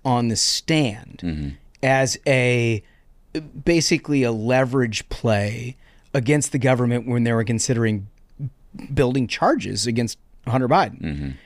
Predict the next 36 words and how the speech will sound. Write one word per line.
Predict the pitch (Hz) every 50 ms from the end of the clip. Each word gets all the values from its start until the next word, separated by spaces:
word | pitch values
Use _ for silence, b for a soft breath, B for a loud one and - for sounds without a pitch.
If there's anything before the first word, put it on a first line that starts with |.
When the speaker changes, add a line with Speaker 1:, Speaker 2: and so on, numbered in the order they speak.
| B B B - 185
Speaker 1:
And | 185
there's | 208 202 170
many, | 156 202 247 311 294 285 277
many | 233 214 180 156
quotes. | 131 - 165 156 139 - 160
It, | 170
like, | - 185 175 165
you | 185
should | 165 202 170
go | 190 233 233
to | 202
the | 165 143
Politico | - - 147 147 131 127 - 135 123
story | - - - 123 120 117 117 117 117 -
and, | - 123 120 110 -
and | 127 120 113 113
read | 113 117 113 113
it | 110 110 131 -
to | - 123
begin | 110 113 104 120 107 107
with, | 110 104 101 -
because | - 113 110 120 110 107
it's, | 107 98 - - b b b b b b b b
it's | b 143 117 107
very, | 113 104 107 147 156 151 139 131
very | 110 117 113 110
good. | 104 110 110 104 104
This | 110 - -
is, | 117 101 - -
uh, | - 127 113 110
Betsy | 98 - 135 117 107 - 113
Swan, | 107 - - 117 107 104 101 98
Betsy | 117 - 113 110 - 110
Woodruff | 107 110 110 78 113
Speaker 2:
Yep. | 107 -
Speaker 1:
Swan, | - - 113 107 110 113 120 127